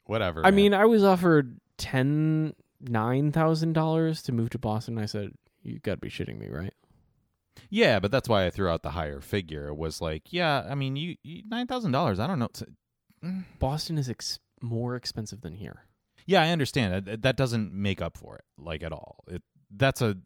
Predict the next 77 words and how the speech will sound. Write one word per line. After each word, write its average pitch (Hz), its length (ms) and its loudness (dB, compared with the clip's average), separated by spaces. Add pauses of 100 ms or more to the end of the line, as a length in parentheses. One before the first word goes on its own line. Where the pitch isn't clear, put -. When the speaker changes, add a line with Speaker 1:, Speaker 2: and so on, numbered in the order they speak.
(400)
Speaker 1:
that's 170 180 2
a 196 60 0
decision 151 420 0
that 147 140 -2
you 175 160 -4
still 147 340 -4
considered, 165 640 -4
though. 90 340 -4 (360)
Speaker 2:
No. 151 300 8 (320)
Speaker 1:
I - 60 -10
know 359 120 -8
you 359 180 -6
did. 92 320 -6
I, 165 120 -2 (120)
I 208 100 -2
talked 226 380 -2
to 98 120 -8
you 80 120 -4
about 73 340 -6
it 78 80 -6
off 73 240 -10
mic. 76 220 -12
You 190 140 -4
waited, 202 600 -2
but 107 140 -2
it 107 100 -6
was 117 140 -6
not, 123 200 -4
like, 90 180 -6
really 92 300 -4
serious. - 680 -12
Speaker 2:
No. 127 160 -8 (180)
Speaker 1:
But 254 120 -4
you 240 100 -2
still 240 180 2
thought 113 300 4
about 69 260 -10
it. - 80 -20 (240)
Speaker 2:
I 202 40 -4
Speaker 1:
So - 40 4
Speaker 2:
was 151 80 8
Speaker 1:
what 156 80 10
Speaker 2:
like, 180 120 2
Speaker 1:
I - 40 -20 (120)
Speaker 2:
"Could 320 180 2
be 285 80 8
nice," 202 240 6
but 156 100 4
I 131 60 2
was 110 100 0
like, 101 140 -6 (120)
"No, 113 180 -14
it's - 100 -18 (200)
Speaker 1:
all 208 120 4
I - 20 8
Speaker 2:
not." 151 60 6
Speaker 1:
was 113 100 0
trying 117 200 2
to 87 100 -2
do 107 160 2
with 90 100 0
the 87 100 -4
original 85 400 -6
illustration 78 580 -8
is 73 120 -14
just - 240 -10
to - 60 -12
pump - 320 -8
it 78 60 -6
up 80 240 -8
and 73 120 -14
say, 80 140 -8
like, 71 160 -12
"Well, 76 100 -14
now 90 120 -6
you 71 120 -10
really 73 260 -14